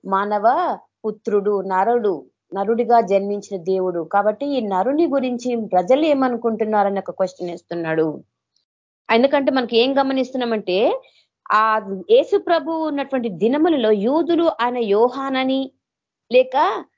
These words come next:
మరణించిన ప్రవక్తలలో ఒకడని, లేదా ఇర్మియా, యెషయా అని ప్రవక్తలలో ఒకడని నమ్మకం ఉన్నట్టు వాళ్ళు చెప్పుకుంటున్నారు.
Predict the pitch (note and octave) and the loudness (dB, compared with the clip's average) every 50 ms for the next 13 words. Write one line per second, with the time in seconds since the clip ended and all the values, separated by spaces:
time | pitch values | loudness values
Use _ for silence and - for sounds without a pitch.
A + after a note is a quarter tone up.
0 | _ _ - F#3+ G3 G3+ G#3+ B3 C4 D4+ D#4+ D#4+ D#4+ F4 E4 E4+ D#4 - G3+ F#3+ | _ _ -6 -2 0 0 2 2 2 0 0 0 0 0 -2 -2 0 0 0 0
1 | G3 A3 B3 B3 - - C#4 C#4 C#4+ C4+ B3+ G#3 G#3 G#3 G#3 B3+ B3 B3+ B3+ B3+ | 2 2 0 -2 0 0 0 0 2 0 0 0 0 0 0 0 2 2 0 0
2 | B3+ C4 C4 C4 C4 C4 _ _ _ _ _ _ _ _ _ _ _ _ _ _ | -2 -2 -2 -4 -6 -8 _ _ _ _ _ _ _ _ _ _ _ _ _ _
3 | _ _ _ _ _ _ _ - - G#3+ A3+ A3+ A3+ A3 A#3+ A3+ G#3+ G3+ - - | _ _ _ _ _ _ _ -6 0 4 6 6 6 4 2 -2 -2 -4 -8 -12
4 | _ _ _ _ _ _ - A3 A#3+ B3 B3 A#3+ B3 C4 B3+ B3+ A#3+ A#3 A3 F3+ | _ _ _ _ _ _ -6 -2 0 0 2 2 2 2 2 4 4 4 2 0
5 | F3 F#3+ G3 G#3+ G#3 - B3+ A#3+ A#3+ A#3 A3+ A3 G#3+ G#3+ G#3 F#3 F#3 - G3+ G#3 | 0 -2 -2 -4 -2 0 2 2 4 4 4 2 0 -2 -4 -4 -2 0 0 0
6 | A3 B3+ B3+ B3+ C#4 C4 B3+ B3+ B3+ B3 G#3+ G3 G3+ G3 - B3 A#3 A3+ A3 G#3 | 0 0 -2 0 -2 -2 0 2 0 0 2 0 -2 0 0 0 0 0 0 -2
7 | F#3+ E3+ D3+ - _ _ _ _ _ _ _ _ _ _ _ _ _ _ _ _ | -4 -6 -8 -10 _ _ _ _ _ _ _ _ _ _ _ _ _ _ _ _
8 | - G3+ A3 A#3 B3 C4 B3+ C4+ C4 B3 A#3+ A#3 A3+ A3+ A3+ A3+ - A#3+ G#3+ G3 | -4 -4 -2 0 -2 -2 -2 -2 -4 -2 -2 -2 0 -2 -2 -2 0 0 0 0
9 | F3 D3+ - _ _ - G#3 G#3 G#3+ G#3 - A3+ - - - G3 F3 F3 F3+ F3 | 0 -4 -8 _ _ 0 0 0 0 0 -2 -4 -4 -2 -8 -8 -4 -4 -6 -4
10 | E3+ E3 D#3+ D#3+ - | -4 -6 -8 -8 -10